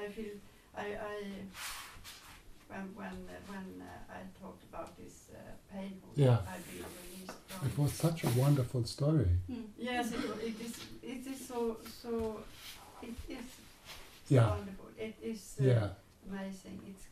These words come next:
Speaker 1: great.
Speaker 2: Yeah.
Speaker 1: But I have also this, uh, that I, uh, I, I, I, I need to, uh, more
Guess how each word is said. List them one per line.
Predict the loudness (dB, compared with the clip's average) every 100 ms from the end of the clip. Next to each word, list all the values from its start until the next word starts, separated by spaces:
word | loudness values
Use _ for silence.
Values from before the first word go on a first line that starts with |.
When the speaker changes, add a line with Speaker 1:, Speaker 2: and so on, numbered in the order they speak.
| -14
Speaker 1:
great. | -10 -8 -10 -12 -14 -16 -16 -16 -4
Speaker 2:
Yeah. | 0 0 -2 -8 -14 -14 -4
Speaker 1:
But | -4 -4 -10 -4
I | 0 2 0 -2 -6 -14 -12
have | -2 0 0
also | -2 -4 -4 -6 -8
this, | -6 -8 -10 -8
uh, | -6 -6 -10 -16 -14 -12 -12 -16 -20 -10
that | -8 -8 -10
I, | -8 -6 -6
uh, | -6 -10 -12 -12 -14 -16 -20 -20 -20 -20 -20 -16 -16 -18 -20 -20 -20 -20 -18 -18 -18 -20 -20 -6
I, | -4
I, | -4 -4 -6 -8 -12 -20 -20 -20 -20 -18 -18 -10
I, | -8
I | -8 -8 -8 -6
need | -6 -8 -12 -12
to, | -12 -12 -14 -14 -16 -18 -20 -20 -20 -20 -20 -18 -18 -20 -20
uh, | -18 -16 -16 -16 -16 -18 -18 -18 -16 -18 -18 -18 -16 -16 -20 -12 -6
more | -4 -4